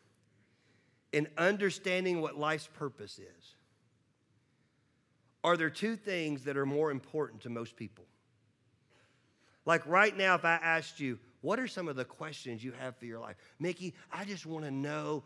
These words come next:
what God wants for me. I wanna know what the future holds. I wanna know if this is the right thing. I wanna know what God's calling me to. I wanna know."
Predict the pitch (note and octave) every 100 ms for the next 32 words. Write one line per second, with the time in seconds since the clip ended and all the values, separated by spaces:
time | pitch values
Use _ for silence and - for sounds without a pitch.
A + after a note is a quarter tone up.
0 | - B2 C#3+ C3 C#3+ D3+ D3 B2 B2+ C#3+
1 | C#3+ - A#2+ A#2 - - D#3 A3 G#3+ F#3
2 | D#3+ E3 E3+ D#3+ D3 D#3+ D#3 D#3+ D#3 D3
3 | B2+ A#2 - - G3+ A#3+ G#3+ F#3+ G3 F#3
4 | F3+ E3+ F3+ D3+ D#3 B2+ D#3+ E3 - D#3+
5 | D#3 C3+ - - G3 B3 A3+ G3 G3+ F#3
6 | E3 F#3 F3+ - F#3 F3+ D#3+ D#3 C#3+ C3+
7 | - - G3 B3+ A#3 G#3+